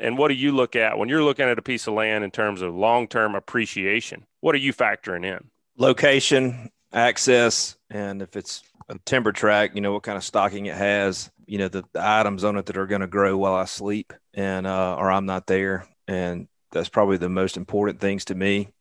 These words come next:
Speaker 2: because the location has to do with how much that dirt's gonna appreciate the bare land value, and then the stocking on what's there is gonna dictate, or either the soil quality, if it's a farm tract, or how much it's gonna yield, how much the rents are gonna be,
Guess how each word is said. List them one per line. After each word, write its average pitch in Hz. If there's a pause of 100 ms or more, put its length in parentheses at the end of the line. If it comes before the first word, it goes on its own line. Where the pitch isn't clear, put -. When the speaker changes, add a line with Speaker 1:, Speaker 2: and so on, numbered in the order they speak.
(140)
Speaker 2:
because 98
the 98
location 110
has 104
to 101
do 101
with 98 (280)
how 107
much 107 (320)
that 98
dirt's 113
gonna 98
appreciate 98
the 92
bare 104
land 101
value, 95
and 95
then 90
the 90
stocking 98
on 92
what's 85
there 98
is 90
gonna 87 (180)
dictate, 92
or 98
either 90
the 85
soil 104
quality, 92 (140)
if 92
it's 95
a 92
farm 101
tract, 95
or 92
how 101
much 98
it's 85
gonna 92
yield, 95
how 95
much 92
the 87
rents 98
are 95
gonna 90
be, 90